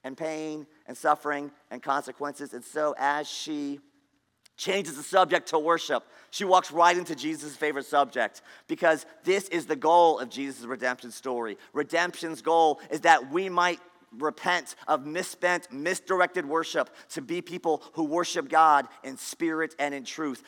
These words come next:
That's redemption's goal. That you might no longer waste your life worshiping stupid things like money or your career or your reputation. They're not terrible things. They're just not worth worshiping. They're just not that important.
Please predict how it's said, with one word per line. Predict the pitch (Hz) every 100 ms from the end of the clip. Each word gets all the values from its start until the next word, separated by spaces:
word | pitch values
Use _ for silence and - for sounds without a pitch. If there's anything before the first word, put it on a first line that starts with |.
| -
That's | 117 170 -
redemption's | 156 151 151 151 127
goal. | 151 143 107 - _ _ _ _ _ _ _ _ _ _ _
That | 170
you | 185
might | 214 214
no | 220
longer | 214 214 202 208
waste | 208 208 196
your | 202
life | 202 202 - - _
worshiping | 160 202 - 202 196
stupid | - 220 208 196
things | 208 202
like | 190 170
money | 175 185 156 107 _ _ _ _
or | 175
your | 175 170
career | 185 170 180 180 131 - _
or | -
your | 160 160
reputation. | 160 160 165 165 156 131 90 _ _ _ _ _ -
They're | 214
not | 220 - _
terrible | 151 220 160 131
things. | 143 170
They're | 196
just | 202 -
not | 208
worth | 208 170
worshiping. | 165 233 - 113 80
They're | _ _ _ _ _ -
just | 240
not | 214
that | 202
important. | 202 220 254 120 -